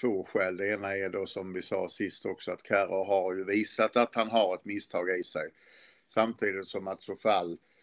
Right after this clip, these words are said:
eh, kan bidra till att, att dels är det hans gamla hemmaplan,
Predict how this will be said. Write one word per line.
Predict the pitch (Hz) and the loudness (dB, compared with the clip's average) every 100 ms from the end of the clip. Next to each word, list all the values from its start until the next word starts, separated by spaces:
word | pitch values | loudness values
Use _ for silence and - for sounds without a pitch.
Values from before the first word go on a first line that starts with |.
| _ _ _ _ _ - - | _ _ _ _ _ -14 -10
eh, | - 104 101 | -6 -4 -4
kan | - 101 | -6 -4
bidra | 98 104 107 95 90 | 0 2 2 2 0
till | - 92 92 | -2 -2 0
att, | 92 90 - | -2 -4 -8
att | - 87 | -8 -4
dels | 117 101 101 | 0 0 2
är | 113 | 2
det | 98 | 2
hans | 95 92 | -2 -2
gamla | 107 95 90 | 0 0 -2
hemmaplan, | 95 95 92 - 87 82 87 | -4 -4 -6 -2 0 0 -4